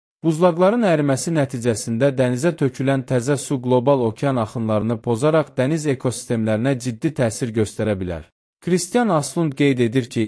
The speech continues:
iki min ikinci ildə yayımladığı ilk şəkillər bəzi insanlar tərəfindən şübhə ilə qarşılanmışdı. Buzlaqların təbii bir şəkildə genişlənib daraldığını və ya yayda çəkilmiş şəkillərin qış şəkilləri ilə müqayisə edildiyini iddia edənlər olmuşdu.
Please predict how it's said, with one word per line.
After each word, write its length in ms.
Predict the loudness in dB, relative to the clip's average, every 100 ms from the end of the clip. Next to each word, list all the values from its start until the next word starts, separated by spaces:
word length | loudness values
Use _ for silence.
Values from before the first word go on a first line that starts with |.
| -4
iki 180 | -4 0
min 180 | 2 2
ikinci 520 | 0 -2 0 2 2
ildə 180 | 4 2
yayımladığı 680 | 2 2 0 0 0 0 0
ilk 280 | 0 -2
şəkillər 560 | -2 -2 -2 0 0 2
bəzi 320 | 2 2 0 -2
insanlar 420 | -2 -2 0 0
tərəfindən 560 | 0 -2 -2 -2 -2 -4
şübhə 400 | -6 -2 0 2
ilə 160 | 2
qarşılanmışdı. 840 | 0 0 -2 -6 -4 -8 -10 -12 -12 _ _ _ -2
Buzlaqların 600 | 2 2 4 4 2 0
təbii 300 | 0 2 2
bir 120 | 0 0
şəkildə 460 | -2 -2 -2 -2 0
genişlənib 600 | 0 0 -2 -2 -2 0
daraldığını 640 | 2 2 0 -2 0 0
və 100 | 2 2
ya 100 | 2
yayda 360 | 2 2 2 -2
çəkilmiş 520 | -2 -4 -2 -4 -2
şəkillərin 540 | -4 -2 -2 0 0 -2
qış 160 | -2 -2 -2
şəkilləri 500 | -2 -2 0 2 2
ilə 120 | 2 0
müqayisə 520 | 0 2 0 0 0
edildiyini 480 | 0 -2 0 0 0 -4
iddia 320 | 0 2 2
edənlər 320 | 2 0 0
olmuşdu. 540 | 0 -2 -8 -12 -12